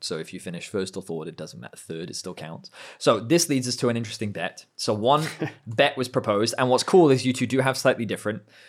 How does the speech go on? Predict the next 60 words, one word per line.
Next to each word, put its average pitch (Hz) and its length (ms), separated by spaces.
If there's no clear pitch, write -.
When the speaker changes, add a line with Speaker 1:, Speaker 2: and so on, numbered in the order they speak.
Speaker 1:
So 107 420
I'm 127 100
gonna 127 120
put 135 140
some 110 120
stakes - 320
on 95 80
this, 92 300
right? 104 260
Speaker 2:
Hit 98 160
me. 92 80
Speaker 1:
Um, 98 420
Speaker 2:
Hit 123 140
Speaker 1:
you, 147 60
Speaker 2:
me 117 60
with 110 100
the 107 60
stakes. 101 260
Speaker 1:
you 165 140
have, 151 360
uh, 110 420
Excel 110 440
in 101 60
top 98 240
three. 98 200
You 101 220
have 101 160
Vitality 92 480
in - 20
Speaker 2:
I 165 60
want 185 180
Speaker 1:
top 127 60
Speaker 2:
you 175 80
Speaker 1:
three. 190 60
Speaker 2:
to 139 60
get 113 120
involved 95 340
as 90 100
well. 110 160
I 101 60
wanna 139 140
see 98 180
you 90 80
lose 87 180
a 87 40
bet 156 100
too. - 60
Speaker 1:
Why? 85 240
I 131 100
mean, 165 260
what, 147 300
do 170 80
you 170 60
want 175 160
me 143 120
to 160 120
predict 185 320
my 190 100
top 185 220
three? 202 360